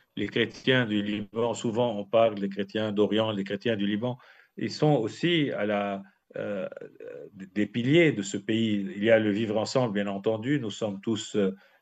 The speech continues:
dans plusieurs communautés, mais il ne faut pas négliger cette communauté qui est,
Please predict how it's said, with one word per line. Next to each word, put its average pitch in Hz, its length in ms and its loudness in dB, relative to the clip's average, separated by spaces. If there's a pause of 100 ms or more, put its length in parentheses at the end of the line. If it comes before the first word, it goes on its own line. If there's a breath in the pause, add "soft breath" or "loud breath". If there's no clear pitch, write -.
(120)
dans 98 220 -4 (320)
plusieurs 110 320 0
communautés, 110 720 2 (240 loud breath)
mais 104 220 -4
il 104 100 -8
ne 101 40 -10
faut 113 140 -2
pas 147 220 4
négliger 113 760 0
cette 101 220 -10
communauté 107 600 0
qui 113 160 -4
est, 110 240 -2